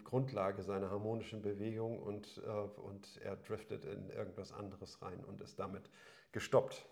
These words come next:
ne? Und auch die Planeten bewegen sich nicht ewig, auch das Licht nicht und so weiter. Auf jeden Fall geht er dennoch, äh,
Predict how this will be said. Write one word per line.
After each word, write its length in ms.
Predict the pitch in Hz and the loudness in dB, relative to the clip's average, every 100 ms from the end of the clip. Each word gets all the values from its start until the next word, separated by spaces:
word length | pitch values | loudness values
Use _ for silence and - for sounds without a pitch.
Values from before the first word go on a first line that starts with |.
| - | 2
ne? 140 | 113 | 6
Und 340 | 135 113 107 - | 6 4 -2 2
auch 200 | 117 - | 2 2
die 100 | 120 | -2
Planeten 460 | - 110 110 95 | 0 0 0 0
bewegen 400 | 92 90 95 92 | -4 -2 -2 -2
sich 240 | 85 82 - | -6 -8 -10
nicht 280 | 95 - - | -12 -10 -2
ewig, 460 | 107 85 76 - - - - - - | 0 0 -6 -10 -20 -20 -20 -8 0
auch 140 | 95 | 2
das 160 | 110 110 | 2 8
Licht 280 | 139 139 | 8 8
nicht 240 | 147 - - - | -4 -8 -14 -6
und 160 | 107 98 | -4 -2
so 80 | 90 | -2
weiter. 260 | 87 78 - - - - | -2 -4 -10 -14 -14 2
Auf 200 | - 120 | 4 8
jeden 180 | 143 151 | 8 8
Fall 440 | - 135 131 107 - | 10 10 10 6 0
geht 200 | - 147 | 0 6
er 100 | 113 | 6
dennoch, 540 | 120 143 160 135 147 | 8 8 8 4 2
äh, 40 | - | -6